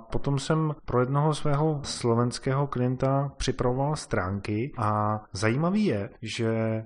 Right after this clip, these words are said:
spousta lidí si myslí, jak prostě ty stránky, že to je hodně těžký vytvořit takové stránky. No a ve finále je to pár hodin práce, když to dělá expert. <laughs> O tom si povíme.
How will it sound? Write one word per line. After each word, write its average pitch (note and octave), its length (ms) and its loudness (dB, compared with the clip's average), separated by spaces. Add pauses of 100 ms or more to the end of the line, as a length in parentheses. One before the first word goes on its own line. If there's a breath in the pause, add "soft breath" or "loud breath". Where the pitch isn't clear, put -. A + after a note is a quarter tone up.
(120)
spousta - 380 -6
lidí C#3 200 0
si D3 120 -4
myslí, C#3 240 -4
jak C3+ 120 -2
prostě C#3 300 -8
ty C#3 120 -10
stránky, A#2 500 -4
že B2+ 120 -4
to B2+ 140 -6
je C3 240 -2
hodně A#2 320 0
těžký A2 460 -4
vytvořit A2+ 560 -2
takové A2 320 -8
stránky. G#2 520 -6 (100)
No A2+ 220 0
a G#2+ 400 2 (180)
ve G#2 100 -4
finále D3 460 2
je D3 80 4
to D3 360 2 (200)
pár B2 200 2
hodin C3+ 340 2
práce, B2+ 500 0 (180)
když A#2+ 600 0
to B2+ 100 -2
dělá A#2+ 480 2 (120)
expert. - 600 -6 (160)
<laughs> - 180 -8
O B2 120 -2
tom B2+ 180 0
si C3 160 -2
povíme. A#2 500 -2